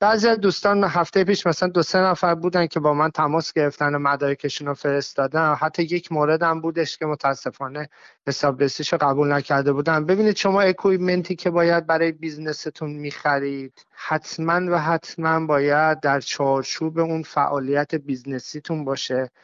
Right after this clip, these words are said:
تا مورد قبول اداره مهاجرت استرالیا یا حالا ایالت قبول بگیره. شما در حالت عادی، ببینید، اگه بحث حسابرسی باشه، یه تعریفی داره، ممکنه از لحاظ حسابرسی درست باشه.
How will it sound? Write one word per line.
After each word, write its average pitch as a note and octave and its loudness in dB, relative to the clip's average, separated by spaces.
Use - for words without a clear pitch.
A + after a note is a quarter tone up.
تا G#3+ 0
مورد E3 2
قبول D3+ 2
اداره C#3 4
مهاجرت C3 0
استرالیا B2 0
یا D#3+ 0
حالا C#3+ 2
ایالت C3+ 0
قبول A#2+ -2
بگیره. B2 -6
شما G3 2
در G3+ 4
حالت F#3 4
عادی، F3 4
ببینید، F#3 2
اگه D#3+ 2
بحث E3+ 0
حسابرسی E3 2
باشه، D#3 0
یه D#3 2
تعریفی C#3 -2
داره، C#3 0
ممکنه C#3+ -6
از D3+ 0
لحاظ C#3 0
حسابرسی C3+ -4
درست D3 2
باشه. A#2+ -10